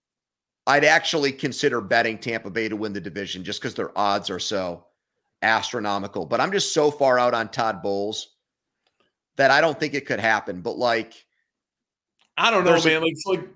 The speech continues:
Speaker 2: I think that's
Speaker 1: the
Speaker 2: like
Speaker 1: Ryan Jensen thing throws, like, a monkey wrench into that, him getting hurt already and being out for the year. But, like, I could actually see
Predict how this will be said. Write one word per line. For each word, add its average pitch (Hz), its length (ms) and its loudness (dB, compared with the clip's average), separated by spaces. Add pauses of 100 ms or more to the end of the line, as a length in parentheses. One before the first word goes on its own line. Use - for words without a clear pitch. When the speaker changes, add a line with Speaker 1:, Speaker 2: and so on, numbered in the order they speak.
(120)
Speaker 2:
I 190 100 0
think 277 140 -4
that's 247 140 -4
Speaker 1:
the 190 100 4
Speaker 2:
like 156 80 -2
Speaker 1:
Ryan 233 340 6
Jensen 196 520 0
thing 196 300 0
throws, 185 420 2
like, 175 100 0
a 165 80 0
monkey 160 380 -2
wrench 170 260 0
into 165 160 -4
that, 160 220 4
him 156 160 -2
getting 135 240 -4
hurt 147 240 0
already 147 400 4
and 131 80 -4
being 135 140 -2
out 131 200 0
for 139 100 -6
the 117 120 -8
year. 127 400 -6 (520)
But, 160 260 0
like, 143 580 0 (1700)
I 226 180 4
could 262 220 2
actually 196 540 2
see 135 640 -4